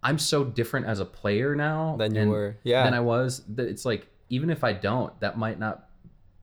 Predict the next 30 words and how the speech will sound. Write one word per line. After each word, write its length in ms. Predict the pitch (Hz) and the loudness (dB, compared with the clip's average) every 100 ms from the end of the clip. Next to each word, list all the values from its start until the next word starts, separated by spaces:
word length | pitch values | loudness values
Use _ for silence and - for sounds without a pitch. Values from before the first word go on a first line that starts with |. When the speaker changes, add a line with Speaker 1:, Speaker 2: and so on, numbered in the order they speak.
| - | -6
Speaker 1:
be 180 | 104 | -2
a 80 | 101 | -2
bad 500 | 90 - 87 90 90 | -4 -4 -2 -2 -4
thing. 280 | - - 92 | -8 -10 -2
Speaker 2:
Yeah. 320 | 110 131 95 107 - - - | 0 2 0 -4 -12 -20 -10
Speaker 1:
Because 640 | 110 104 110 98 87 - - - - - - - - - - - - - | -6 -2 0 0 -2 -10 -14 -20 -20 -20 -20 -20 -20 -20 -20 -20 -20 -12
it's 160 | 95 - | -8 -4
like, 220 | 101 - | -4 -4
I 60 | 107 | -2
don't 220 | 120 117 | -2 -2
wanna 220 | 101 104 | -2 -4
go 440 | 92 95 92 87 - - - _ | -2 -2 0 -2 -4 -16 -20 _
backwards. 760 | 92 90 - 76 - - - - - | -4 -4 -8 -10 -10 -14 -20 -20 -2
Like, 60 | 113 | 2
Speaker 2:
Totally. 260 | 107 160 | 4 4
Speaker 1:
going 80 | 120 | 4
back 260 | 101 101 117 | 0 -2 -4
implies 540 | 101 104 92 92 85 | -4 -2 0 -2 -2
Speaker 2:
Hmm. 400 | 117 107 98 98 110 | -2 0 -2 -6 -6
Speaker 1:
you, 240 | 104 101 - | -4 -4 -2
you 140 | 110 | -2
would 100 | 113 | 0
have 240 | 98 135 123 | -2 -4 -4
to 60 | |
go 300 | 98 92 98 | -4 -2 -2
backwards 640 | 101 90 95 98 95 87 | 0 -2 -2 -4 -4 -4
a 40 | 85 | -6
little 200 | 90 90 | -8 -6
bit. 200 | - 95 | -6 -2
Speaker 2:
Yeah. 340 | 117 269 87 | 0 0 -4